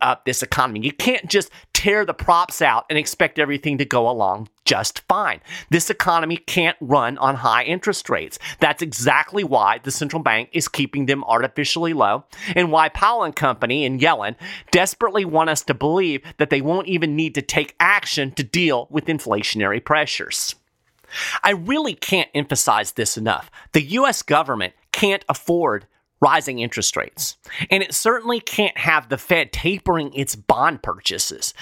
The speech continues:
In fact, I would argue that Uncle Sam is going to need the Fed to step up its quantitative easing game in order to monetize the additional borrowing that's looming in the future.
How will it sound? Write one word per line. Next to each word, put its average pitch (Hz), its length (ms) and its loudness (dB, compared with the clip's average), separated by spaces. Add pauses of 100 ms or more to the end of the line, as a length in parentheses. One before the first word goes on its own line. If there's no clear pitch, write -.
(140)
In 180 100 0
fact, 185 320 0
I 226 140 4
would 285 180 -6
argue 156 460 2 (220)
that - 140 4
Uncle 185 280 2
Sam 175 240 0
is 151 100 -2
going 160 240 0
to 139 80 -4
need 185 320 0
the 180 80 2
Fed 143 300 -2
to - 80 -2
step - 420 0 (100)
up 233 240 2
its - 160 -6
quantitative 139 640 -2
easing 127 400 -2
game 117 360 0 (240)
in 147 160 2
order 151 300 2
to - 120 -2
monetize 143 640 2
the 139 140 -2
additional 127 640 -2
borrowing 135 580 2 (180)
that's 151 240 0
looming 135 360 -2
in 110 100 -4
the 110 80 -4
future. - 580 -4